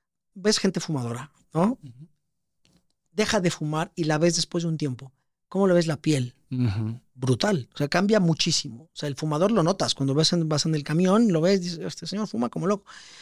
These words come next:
Speaker 1: Los dejas de ver y después de que lo dejó, ¡pum! Cambia, vuelve a ser rosado.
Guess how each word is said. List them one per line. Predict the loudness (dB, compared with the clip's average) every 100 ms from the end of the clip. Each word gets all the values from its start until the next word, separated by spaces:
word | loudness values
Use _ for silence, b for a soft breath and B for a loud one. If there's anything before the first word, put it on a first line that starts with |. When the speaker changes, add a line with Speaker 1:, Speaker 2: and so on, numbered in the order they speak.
| B
Speaker 1:
Los | -2 2
dejas | 2 2 2
de | 4
ver | 2 2
y | -2
después | -2 0 -2
de | 0
que | 0
lo | 0
dejó, | 2 0 -2 -6 -2
¡pum! | 4 4 2 -6
Cambia, | -12 -8 -4 0 0
vuelve | 0 -2
a | -4
ser | -6 -6
rosado. | -4 0 0 2 2 2